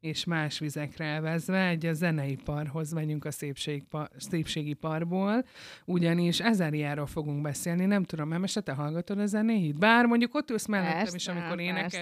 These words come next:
Speaker 2: persze.
Speaker 1: egy-egy Ezária dalt,
Speaker 2: <laughs>
Speaker 1: akkor, akkor mindenkinek ismerős lehet. Azért mindenki ismeri szerintem az ő nevét.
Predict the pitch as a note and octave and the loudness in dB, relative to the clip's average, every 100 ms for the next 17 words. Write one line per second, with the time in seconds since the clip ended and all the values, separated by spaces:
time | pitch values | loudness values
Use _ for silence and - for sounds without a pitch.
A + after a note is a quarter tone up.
0 | F3 F3 A3 G#3 G3 A3 A#3+ A#3 C#4+ - | -6 0 6 6 6 4 2 4 4 4
1 | A3+ - A#3 G#3 A3+ A3+ A3+ - - - | 2 0 -2 -2 -2 0 -2 -6 -14 -2
2 | F#3+ F3+ F#3 F3 E3+ F3+ F3+ D#3+ D3 D#3+ | 0 2 4 4 4 4 4 4 0 -2
3 | D#3 C3+ - E3+ D3+ - D#3 - D#3+ E3 | -4 -4 -4 -4 -4 -4 -6 -2 0 0
4 | E3 F#3 F3+ G3 G3+ - _ _ _ _ | 0 0 2 2 2 -4 _ _ _ _
5 | _ _ _ - G3+ G3 F#3+ D#3+ D3 D3 | _ _ _ -6 2 4 6 4 0 -4
6 | D3 D3+ D3+ - D3 F3 F3 D#3+ E3+ E3+ | -6 -6 -6 -8 -10 -10 -8 -8 -8 -10
7 | D3+ C#3 D3+ F3+ | -10 -8 -8 -10